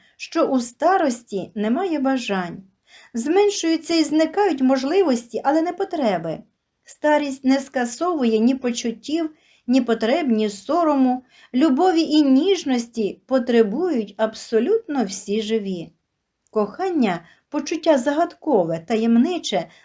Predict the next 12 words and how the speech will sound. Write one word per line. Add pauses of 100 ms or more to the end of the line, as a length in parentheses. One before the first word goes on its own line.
невловиме. (680)
Воно
не
піддається
логіці,
його
складно
пояснити
і
абсолютно
неможливо
контролювати.